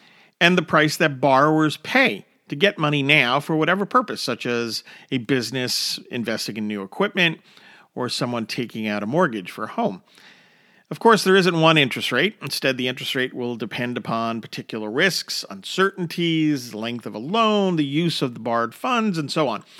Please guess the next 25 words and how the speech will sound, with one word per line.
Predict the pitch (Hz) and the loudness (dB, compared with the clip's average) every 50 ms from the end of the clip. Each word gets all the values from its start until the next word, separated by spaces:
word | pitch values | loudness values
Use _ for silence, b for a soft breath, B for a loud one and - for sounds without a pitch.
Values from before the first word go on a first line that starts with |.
| B B B B B B B | B B B B B B B
And | 196 202 | -2 -2
of | - | 0
course, | - 226 226 214 190 - | 4 4 4 4 4 4
there | 190 170 151 | 4 6 6
are | 151 147 | 6 6
economy-wide | 143 131 - - - 139 135 135 135 143 135 139 151 175 208 233 240 180 | 4 0 -2 -6 -4 -2 -2 -2 -2 -2 -2 0 0 0 0 0 0 -2
factors | - 147 117 104 92 _ - 107 107 104 95 - | 0 0 0 0 -2 _ -10 -8 -8 -8 -8 -8
that | 113 101 - | -8 -10 -10
come | - - 113 110 | -10 -10 -10 -8
into | 110 113 104 - - - | -8 -8 -10 -10 -12 -20
play, | _ - - - 127 110 107 117 131 | _ -16 -6 -4 -2 0 0 -2 -2
such | 127 - 147 123 - - | -4 -4 -6 -6 -4 -2
as | 139 123 127 127 160 | -2 -2 -2 -2 -2
inflation. | 156 143 - - 226 254 220 - - - - _ _ _ _ _ _ _ - | -4 -2 2 2 2 4 4 2 -2 -4 -8 _ _ _ _ _ _ _ -20
So | _ - - 175 | _ -12 -6 -2
let's | 208 262 254 - | -2 -2 0 0
look | 254 196 | 0 0
at | 208 190 | 0 -2
inflation | 175 147 - 151 147 139 123 - 135 127 | -2 -4 -2 -2 -2 -2 -2 -4 -8 -6
and | 120 117 | -6 -4
interest | 113 110 107 - 113 - | -4 -6 -6 -10 -12 -10
rates | - 117 107 101 - | -8 -8 -10 -10 -10
for | - 110 | -10 -8
a | 104 | -6
moment. | 104 101 98 90 - | -6 -6 -8 -10 -14